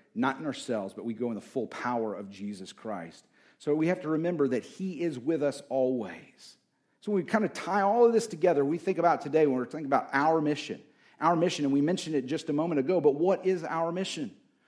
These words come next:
Write it down again. I think it's always good for us to remember this, this time of year. We take Jesus' own, Jesus' own, uh,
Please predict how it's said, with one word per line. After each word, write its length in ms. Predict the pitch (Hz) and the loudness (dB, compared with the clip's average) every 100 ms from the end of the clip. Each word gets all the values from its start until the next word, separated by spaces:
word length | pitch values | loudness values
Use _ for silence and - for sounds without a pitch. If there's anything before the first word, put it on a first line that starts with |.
| _ - | _ -8
Write 260 | 165 202 | 2 6
it 180 | 220 214 | 8 6
down 280 | 196 196 185 | 2 2 2
again. 300 | 156 151 156 | 0 2 2
I 80 | 135 | 2
think 160 | 170 | 0
it's 120 | 147 170 | 0 4
always 340 | 180 185 160 | 6 6 6
good 220 | 123 165 | 4 2
for 160 | 151 151 | 4 4
us 120 | 151 | 4
to 160 | - 127 - - - | 0 -2 -4 -8 0
remember 440 | 151 156 165 160 | 2 4 4 6
this, 220 | 139 127 | 6 4
this 180 | 143 - | -2 -2
time 200 | 147 139 | 0 2
of 160 | 123 123 | 2 2
year. 300 | 127 107 - - - | 2 2 -4 -20 -6
We 120 | 170 | -6
take 440 | - 190 196 160 135 | 4 4 4 -4 -6
Jesus' 640 | 135 185 214 208 202 165 | 0 4 6 6 4 4
own, 340 | 180 170 135 - - _ _ _ _ _ - 147 | 6 4 0 -4 -20 _ _ _ _ _ -10 -8
Jesus' 540 | 113 170 190 180 160 175 | -4 -2 -2 -2 0 2
own, 320 | 170 170 156 | 2 4 4
uh, 260 | 143 120 | 4 4